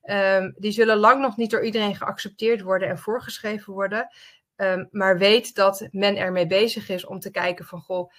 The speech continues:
hoe werken deze, nou ja, therapieën, ideeën ook voor een covid-patiënt, gehaald uit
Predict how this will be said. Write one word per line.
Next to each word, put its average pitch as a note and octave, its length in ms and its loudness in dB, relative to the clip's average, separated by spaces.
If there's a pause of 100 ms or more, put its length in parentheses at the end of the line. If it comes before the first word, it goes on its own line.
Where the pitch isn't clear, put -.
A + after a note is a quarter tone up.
(200)
hoe G#3 360 -4
werken F#3+ 520 2
deze, G3 680 4 (280)
nou F#3+ 160 -2
ja, D#3+ 340 -2
therapieën, G#3 640 0
ideeën F3 540 2 (260)
ook G3 280 -4
voor - 140 -20
een E3+ 120 -10
covid-patiënt, F#3+ 920 -2 (320)
gehaald F#3 640 4
uit F#3 400 0